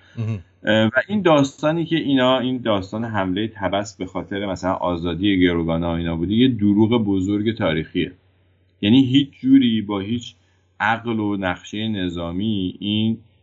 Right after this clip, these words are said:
Speaker 2: اه، با هیچ منطقی جور در نمیاد که برای اینکه گروگانای آمریکایی رو در طبس، در زندان اوین بخوان آزاد بکنن، برن تو طبس هواپیما بشونن.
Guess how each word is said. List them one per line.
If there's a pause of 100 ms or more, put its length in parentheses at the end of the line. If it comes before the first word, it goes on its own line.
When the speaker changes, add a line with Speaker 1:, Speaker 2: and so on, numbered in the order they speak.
(180)
Speaker 2:
اه،
با
هیچ
منطقی
جور
در
نمیاد
که
برای
اینکه
گروگانای
آمریکایی
رو
در
طبس، (360)
در
زندان
اوین
بخوان
آزاد
بکنن،
برن
تو
طبس
هواپیما
بشونن.